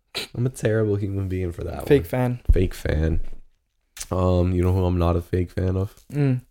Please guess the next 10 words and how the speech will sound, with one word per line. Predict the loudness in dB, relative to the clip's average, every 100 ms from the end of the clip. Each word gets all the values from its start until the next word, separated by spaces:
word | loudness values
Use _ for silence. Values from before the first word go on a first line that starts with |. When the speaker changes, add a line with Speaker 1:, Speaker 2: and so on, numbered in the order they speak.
| -6
Speaker 1:
<laughs> | -2 0 -2 -4 -6 -6 -10 -12 -14 _ _ _ _ _ -4
Speaker 2:
Your | -2
girl. | 0 2 4 2 0
Speaker 1:
My | -2
girl, | 2 4 4 2 -2
Melanie | -2 2 2 0
Martinez. | -2 -4 -4 -2 -2 -2
She | -4
just, | -2 0 2
uh, | 2 2